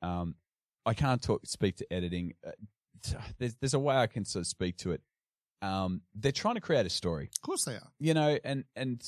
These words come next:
Speaker 1: you, you have to, you, you cherry pick the meatiest bits and the spiciest bits, and that's how you create your story. Um,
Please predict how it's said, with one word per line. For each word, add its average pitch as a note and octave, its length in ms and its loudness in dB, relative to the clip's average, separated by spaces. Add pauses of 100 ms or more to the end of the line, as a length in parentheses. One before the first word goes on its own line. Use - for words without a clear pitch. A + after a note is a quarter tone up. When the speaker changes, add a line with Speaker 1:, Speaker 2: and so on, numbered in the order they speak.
(160)
Speaker 1:
you, B2 200 -8
you C3+ 140 -2
have C#3 320 0
to, B2 160 -4 (600)
you, G2+ 140 -10
you G#2 100 -2
cherry D#3+ 380 2
pick - 320 0
the G2+ 60 0
meatiest G#2+ 500 2
bits - 280 -2
and - 80 -8
the - 40 -4
spiciest F#2+ 600 -2
bits, - 360 -4
and A#2+ 160 0
that's - 260 -4
how D3 80 4
you C#3+ 160 2
create D3+ 300 -2
your C#3 60 -2
story. - 480 -2 (140)
Um, G#2 440 0